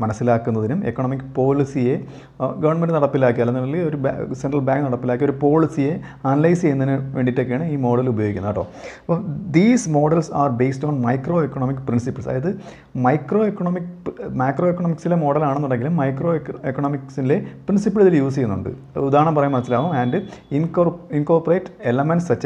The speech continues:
as consumer behavior, അതൊരു മൈക്രോ എക്കണോമിക് കോൺസെപ്റ്റ് ആണല്ലോ. പിന്നെ ഫേം ബിഹേവിയർ, ഇങ്ങനെയുള്ള മൈക്രോ കോൺസ്-, ആ, കോൺസെപ്റ്റുകൾ ഉപയോഗിക്കുന്നുണ്ട് കേട്ടോ. And government policy, ഗവൺമെന്റ് പോളിസി മാക്രോ എക്കണോമിക് കോൺസെപ്റ്റ് ആണ്. അപ്പോൾ ഇങ്ങനെയുള്ള, ആ, മൈക്രോയുടെ ഒരു ഫണ്ടമെന്റൽസിൽ കിടക്കുന്നുണ്ട്.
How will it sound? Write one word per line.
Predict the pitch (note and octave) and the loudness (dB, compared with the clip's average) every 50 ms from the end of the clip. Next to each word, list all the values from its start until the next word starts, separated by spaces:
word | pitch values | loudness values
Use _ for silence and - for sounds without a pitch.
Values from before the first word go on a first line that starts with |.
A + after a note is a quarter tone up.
| B2 | 0
as | C#3+ G3 - - - - - - | 0 -2 -4 -10 -18 -6 -2 0
consumer | D#3 D#3 - - F3+ E3+ E3+ D#3+ C#3+ | 0 0 0 0 2 2 4 4 2
behavior, | C3+ C3+ D3 C#3 B2+ A#2 A2+ A#2 | 2 4 2 2 2 4 2 2
അതൊരു | A#2+ C3 C#3 C3+ | 2 2 2 2
മൈക്രോ | C3 C3 C3 D3 C#3 C3+ | 0 2 2 2 2 2
എക്കണോമിക് | C3+ C#3 B2+ B2+ B2 C3+ | 0 -2 -2 -2 0 -2
കോൺസെപ്റ്റ് | B2+ A#2+ B2 B2 B2+ B2 | -2 -2 -4 -4 -2 -2
ആണല്ലോ. | A#2 A2 F#2 F2+ - - | -2 -2 -2 -4 -4 -4
പിന്നെ | B2+ A#2+ A#2+ A2+ A#2 - | -2 0 0 -2 -2 0
ഫേം | - C#3 D3+ D#3+ D3 C3 | 2 4 4 4 2 2
ബിഹേവിയർ, | A#2 A#2 A#2 A2+ G#2 G#2 G#2 C3 D#3 - - - - - | 2 2 2 0 0 -2 -2 -2 -6 -8 -12 -18 -10 -4
ഇങ്ങനെയുള്ള | E3+ F3+ F#3 F3+ F#3 F#3 E3+ D3 | -2 0 2 2 2 4 4 4
മൈക്രോ | C3+ C#3+ C#3 E3+ E3+ E3 E3 | 4 4 2 2 2 2 0
കോൺസ്-, | C#3 C3+ B2+ - - - - C#3 | -2 -4 -4 -6 -10 -8 -6 -4
ആ, | C3 B2+ B2 B2 - - - - - - - - | -2 0 0 -2 -4 -6 -10 -10 -10 -10 -6 -4
കോൺസെപ്റ്റുകൾ | - B2 A#2+ - B2 A#2+ B2 B2 G#2 | -2 -2 -2 -2 -2 0 0 0 2
ഉപയോഗിക്കുന്നുണ്ട് | G2+ G#2 G#2 G#2 G#2+ G#2+ A#2 A2 F#2+ | 2 0 0 -2 -2 -4 -2 -2 -2
കേട്ടോ. | - - - - - - - - - - B2+ | -2 -4 -8 -14 -16 -16 -18 -12 -4 -2 0
And | C#3 D#3 E3 G3 D#3 A#2+ C3+ | 2 4 4 2 4 4 4
government | B2+ C3 C#3+ D#3+ E3+ F3+ F3 E3 - C3+ | 4 4 4 4 4 4 4 2 2 0
policy, | B2 A#2 G#2+ G#2 - D3 G3+ D4 - - - - - - - B2+ A2+ | -2 -2 -2 -2 -2 -4 -4 -4 -6 -12 -18 -20 -16 -8 -6 0 2
ഗവൺമെന്റ് | B2+ B2+ C#3+ D#3 E3+ F3 F3+ | 2 2 2 0 0 -2 0
പോളിസി | F3+ F3+ F#3 F3 F#3 A#3 D#4 F#4 - B3 A3+ | 0 0 0 -2 -2 -4 -4 -4 -4 -4 -2
മാക്രോ | F#3+ G3 F3+ G3 F#3+ F#3+ | -2 0 4 4 4 4
എക്കണോമിക് | F3+ F3+ F3 E3+ E3+ | 4 2 2 0 0
കോൺസെപ്റ്റ് | E3+ D#3+ D3 C3 C3+ D3+ D3+ - A#2 | 0 -2 -2 -2 -4 -4 -2 -2 -2
ആണ്. | A2 A#2+ D#3+ C4+ - - | 0 -2 -2 -4 -4 -2
അപ്പോൾ | C#3+ D#3 | 0 0
ഇങ്ങനെയുള്ള, | E3 E3+ - - F3+ G#3 A#3 A3+ G#3+ A3 | 0 0 -2 -2 0 2 4 4 4 4
ആ, | A3+ A3 - - - - - - - - D#3 C#3+ C3+ C#3+ - C#3+ | 4 2 0 -2 -4 -4 -6 -6 -8 -8 -6 -6 -4 -4 -2 0
മൈക്രോയുടെ | D3 D#3 D3+ D#3 E3 F3+ G3+ G#3+ G#3 - - - E3+ E3+ F#3+ F#3+ G3 - E3 | 0 0 0 0 0 2 0 0 -2 -4 -2 0 2 2 2 2 0 -2 -2
ഒരു | E3 D#3 D3+ | -2 -2 0
ഫണ്ടമെന്റൽസിൽ | - D3+ D3 D3 D3+ D3+ D3 D3+ D3 D3+ D3+ C#3+ C#3 | 0 0 2 2 2 2 0 0 2 2 2 2 4
കിടക്കുന്നുണ്ട്. | C#3+ B2 A#2+ C3 A#2 G#2 F#2 E2+ | 4 2 2 2 -2 -4 -4 -6